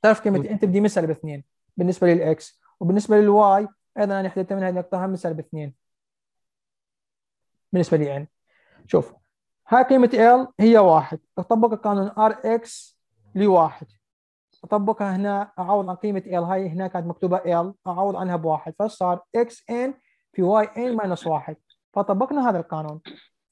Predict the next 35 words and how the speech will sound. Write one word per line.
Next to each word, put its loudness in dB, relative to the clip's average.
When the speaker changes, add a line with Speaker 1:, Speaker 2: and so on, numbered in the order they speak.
Speaker 1:
هذا 4
السميشن 4
هسه 0
ت-، 0
لا 6
أدوخ 0
نفسي -10
بيه. -10
عندي 4
إكس 2
إن 2
في 0
واي 0
في -2
هاي. -8
هسه -8
أطبق، -2
أريد 2
أطبق -4
هاي 2
المعادلة. -6
زين؟ 0
أجي 2
أطبقها. -4
شلون 4
أطبقها؟ -2
أجي 0
أو-، 0
على 2
أول 0
ح-، -20
حالة. -16
أقول -6
هسه -4
آر 0